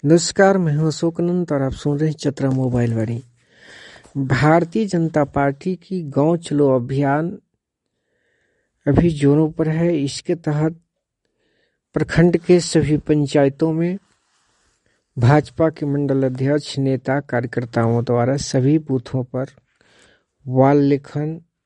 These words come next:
एवं भारतीय जनता पार्टी के नेताओं द्वारा प्रवास किया जा रहा है। इसके तहत सोलह दिए गए कार्यों को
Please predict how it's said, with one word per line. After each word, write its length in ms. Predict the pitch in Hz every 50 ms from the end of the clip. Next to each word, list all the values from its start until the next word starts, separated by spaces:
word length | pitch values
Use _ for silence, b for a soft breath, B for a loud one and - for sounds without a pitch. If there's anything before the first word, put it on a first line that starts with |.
| _ -
एवं 360 | 165 151 139 131 135 135 135
भारतीय 420 | 127 127 131 135 135 139 - 139 135
जनता 380 | 139 135 135 127 - - 131
पार्टी 480 | 123 - - 127 127 127 131 - 147 143
के 320 | 139 - - 147 151 156 165 - - _ _ _ _ _ _ _ _ _ _ _ _ _ _ _ _ _ _ _ _ _
नेताओं 520 | - 143 135 139 147 139 131 135 139 139 131
द्वारा 300 | 143 143 139 135 143 151
प्रवास 540 | 143 _ - 139 131 127 127 131 127 - -
किया 280 | - _ - 139 127 123
जा 160 | 117 127 120
रहा 220 | 120 127 117 123
है। 380 | 120 110 110 117 117 117 - - _ _ _ _ _ _ _ _ _ _ _ _ _ _ _ _ _ -
इसके 300 | 151 139 - - - 185
तहत 460 | 170 170 - 165 151 156 175 175 170
सोलह 580 | - - - - - 147 147 156 160 170 185 185
दिए 280 | 170 160 160 160 156 147
गए 220 | 151 151 147 143
कार्यों 520 | 143 _ - 135 139 131 139 139 147 147
को 280 | 143 _ _ - 156 156